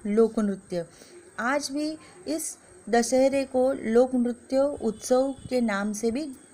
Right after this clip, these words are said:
जाना पहचाना जाता है। बच्चों, जैसे हम इस कोंकण भूमि पर रहते हैं, हमारी ये छोटी सी पर्वतीय भी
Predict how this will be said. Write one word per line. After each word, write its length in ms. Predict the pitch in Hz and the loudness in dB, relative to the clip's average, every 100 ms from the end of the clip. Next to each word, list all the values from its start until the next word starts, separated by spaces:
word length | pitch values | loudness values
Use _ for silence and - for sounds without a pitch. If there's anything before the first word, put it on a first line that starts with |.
| - - - - - | -20 -20 -20 -20 -8
जाना 320 | 214 208 220 | -4 -2 -2
पहचाना 560 | 208 208 196 202 226 359 - - - | -2 -4 -4 -4 -4 -6 -10 -14 -8
जाता 260 | 185 180 | -6 -4
है। 200 | 185 170 - - - - 233 | -6 -8 -12 -20 -20 -14 -8
बच्चों, 340 | 277 - 220 180 - - | -6 -2 -4 -6 -16 -2
जैसे 220 | 269 269 | -2 0
हम 300 | 302 302 311 | -2 0 -2
इस 200 | 285 285 | -4 -8
कोंकण 640 | - 247 233 233 254 269 262 | -2 0 2 0 0 -2 -4
भूमि 360 | 226 214 226 | -2 0 0
पर 200 | 226 233 | 0 -2
रहते 340 | 208 202 202 233 | -2 -6 -2 -2
हैं, 260 | 208 180 180 - - - | 0 -4 -10 -20 -16 -4
हमारी 360 | 226 254 262 285 | 0 0 0 -4
ये 280 | 277 285 | -4 -6
छोटी 480 | 294 262 254 262 277 | -2 0 0 0 -4
सी 200 | 262 277 | -4 -4
पर्वतीय 640 | 262 240 226 233 233 240 233 | -2 -2 0 -2 -2 0 0
भी 200 | 226 | -2